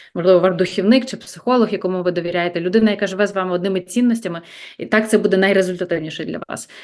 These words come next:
Дякую вам, Тетяно, ще раз за ваш час, е, за вашу компетенцію і цікаві ідеї.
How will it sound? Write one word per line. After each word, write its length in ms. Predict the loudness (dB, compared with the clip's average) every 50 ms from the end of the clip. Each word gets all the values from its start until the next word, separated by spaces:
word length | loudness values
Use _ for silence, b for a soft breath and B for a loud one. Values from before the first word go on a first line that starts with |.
| B B B B
Дякую 300 | 2 2 4 4 4 4
вам, 120 | 4 4 2
Тетяно, 320 | 0 0 0 0 0 0
ще 180 | 0 0 2 2
раз 160 | 2 0 -2
за 80 | -4 -6
ваш 220 | -6 -6 -4 -2
час, 340 | 0 0 0 0 -2 -6 -8
е, 200 | -6 -4 -4 0
за 180 | 0 0 2
вашу 240 | 2 0 0 -2 -2
компетенцію 640 | -2 -2 -4 -2 -4 -2 2 4 4 4 4 4 2
і 40 | 2
цікаві 360 | 0 -2 -2 0 0 2 0
ідеї. 480 | 0 0 0 0 0 0 0 0 -2